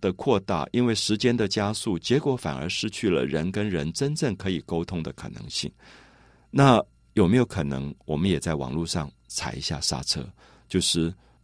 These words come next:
这个现代的工业的文明，这个科技的文明带来的，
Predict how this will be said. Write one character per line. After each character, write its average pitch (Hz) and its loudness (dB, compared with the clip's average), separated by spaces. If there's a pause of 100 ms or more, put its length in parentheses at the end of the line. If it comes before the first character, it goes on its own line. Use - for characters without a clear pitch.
(140)
这 190 8
个 151 8
现 120 4
代 104 2
的 82 -2
工 107 2
业 107 4
的 78 2
文 71 -2
明， 78 -2
这 110 -4
个 95 2
科 110 4
技 104 2
的 87 4
文 73 -2
明 78 -2
带 104 2
来 69 -2
的， 67 -6